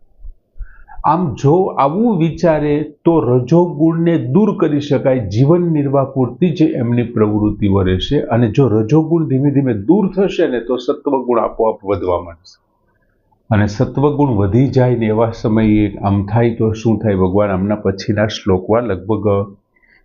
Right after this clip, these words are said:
પંદર સોળમા શ્લોકમાં બધી વાત કરશે એમ કે એમનું ફળ શું પ્રાપ્ત થાય છે. મિત્રો, આપણે આમના પહેલાના શ્લોકમાં પણ ચોખવટ કરી હતી.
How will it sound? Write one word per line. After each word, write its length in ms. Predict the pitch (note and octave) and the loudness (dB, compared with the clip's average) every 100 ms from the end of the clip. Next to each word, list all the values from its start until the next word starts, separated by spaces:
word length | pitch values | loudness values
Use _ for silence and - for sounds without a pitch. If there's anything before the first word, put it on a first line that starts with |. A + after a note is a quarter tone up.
| _ | _
પંદર 300 | B2 A2+ A2+ | 0 2 0
સોળમા 440 | - A#2 G#2+ A2 | 0 0 0 0
શ્લોકમાં 520 | G#2 - G#2 G2 G2+ F#2+ | -2 -2 -2 0 0 2
બધી 200 | F#2 G2 | 2 0
વાત 320 | F2+ F2 - | 0 -2 -4
કરશે 380 | G2+ F2+ - F#2 | -4 -4 -2 -2
એમ 260 | E2 E2 | -2 -6
કે 200 | - - | -6 -2
એમનું 300 | G#2+ G2 G2 G2+ | 0 2 -2 0
ફળ 180 | A#2 G#2+ | 0 0
શું 300 | G#2+ G#2 F#2 | -2 -4 -2
પ્રાપ્ત 340 | G2+ F2 - | -2 -2 -4
થાય 280 | F2 F#2+ E2+ | -8 -4 -4
છે. 100 | D#2+ _ _ _ _ - - - - | -6 _ _ _ _ -20 -20 -12 0
મિત્રો, 440 | A#2 A#2 B2 - - - | 0 2 0 0 -12 -2
આપણે 260 | A#2 A2 A2+ | 0 2 2
આમના 300 | G2+ A#2 A2 | 0 -2 -2
પહેલાના 500 | A#2 A2 B2 B2+ A2+ | 0 2 2 0 -4
શ્લોકમાં 540 | - A2+ A2 A#2+ A2 | -2 0 0 0 -2
પણ 240 | A2+ G#2+ | 0 -2
ચોખવટ 460 | - A2 - A#2 A2+ | 0 -2 0 -2 -2
કરી 260 | A2 F#2 F2+ | -2 -2 0
હતી. 260 | G2+ F#2 | -2 -4